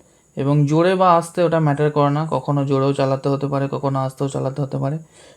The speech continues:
শুধু একটাই জিনিস মাথায় রাখবেন যে সাবধানতার সঙ্গে গাড়ি চালাতে হবে, কারণ আপনার পরিবারটা আপনার উপরেই নির্ভর করছে। তো আবেগের বশে গাড়ি চালাবেন না, সাবধানতার সাথে গাড়ি চালাবেন, এইটুকুই বলার ছিল।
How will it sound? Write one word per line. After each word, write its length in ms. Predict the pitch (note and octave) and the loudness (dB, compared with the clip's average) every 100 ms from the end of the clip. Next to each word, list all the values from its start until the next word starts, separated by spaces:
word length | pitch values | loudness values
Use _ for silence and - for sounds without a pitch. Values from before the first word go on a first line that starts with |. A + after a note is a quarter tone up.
| _ | _
শুধু 200 | - C#3 | -4 0
একটাই 420 | C3+ C#3 D#3 D#3 | 0 0 -2 -2
জিনিস 240 | D3 D#3 | 0 0
মাথায় 340 | D#3 C#3 C#3+ C#3+ | 0 -2 -2 -2
রাখবেন 300 | D3 D#3+ D#3+ | -2 -4 -6
যে 100 | D#3+ | -6
সাবধানতার 600 | - C#3 C3+ D3 C#3+ D3 | -2 -2 0 0 0 -2
সঙ্গে 320 | D3 C#3+ D3+ | -2 -4 -2
গাড়ি 180 | D3 C3+ | -2 -2
চালাতে 360 | C#3+ C#3+ C#3 C#3+ | -4 -6 -6 -8
হবে, 140 | D#3 - _ _ _ _ _ _ | -10 -14 _ _ _ _ _ _
কারণ 200 | C#3 C#3+ | -2 0
আপনার 320 | C#3 C#3 D3+ | 0 0 -2
পরিবারটা 680 | D3+ D3 C#3+ D3 D3 - D3 | 0 0 2 2 0 -2 0
আপনার 280 | C#3+ C#3+ C#3+ | 0 0 -2
উপরেই 440 | C#3+ D3 D3+ D3+ - D3 | 0 0 0 -2 -8 -2
নির্ভর 320 | C#3 C3+ C3+ | 0 0 -2
করছে। 400 | C#3+ C#3+ - D3 D3 _ _ _ - - _ _ | -4 -8 -8 -10 -10 _ _ _ -20 -20 _ _
তো 60 | D3 | 2
আবেগের 340 | C#3 D3 D3+ | 4 4 2
বশে 260 | D3 D3 D3+ | 0 0 0
গাড়ি 180 | C#3+ C#3+ | 0 0
চালাবেন 340 | C#3+ C#3 C#3 | 0 0 0
না, 160 | D3+ D#3+ | -2 -4
সাবধানতার 520 | C#3 C3+ C3+ C3+ C#3 | -4 -2 -2 -2 -4
সাথে 260 | C#3 C3+ | -4 -6
গাড়ি 200 | C3+ C3+ | -4 -4
চালাবেন, 380 | C#3 C#3 C#3 D#3+ | -4 -2 -2 -4
এইটুকুই 360 | D3+ C3+ C#3 C#3 | -6 -6 -2 -2
বলার 240 | C3+ C3+ | -2 -2
ছিল। 260 | C3 - | -4 -8